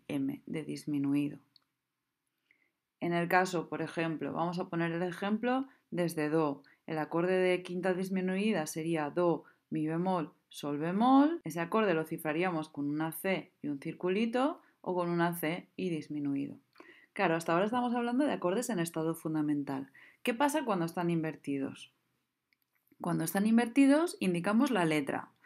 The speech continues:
En este caso, el acorde en estado fundamental es la do mi.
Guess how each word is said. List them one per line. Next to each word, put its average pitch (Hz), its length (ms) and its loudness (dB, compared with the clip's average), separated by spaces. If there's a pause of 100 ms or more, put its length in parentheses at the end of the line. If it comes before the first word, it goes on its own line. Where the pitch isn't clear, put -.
(260)
En 185 100 -4
este 208 280 2
caso, 262 340 0
el 190 160 2
acorde 165 580 2 (240)
en 170 100 -2
estado 170 260 2
fundamental 208 580 0
es 247 100 2
la 170 180 2
do 147 120 0
mi. 147 260 2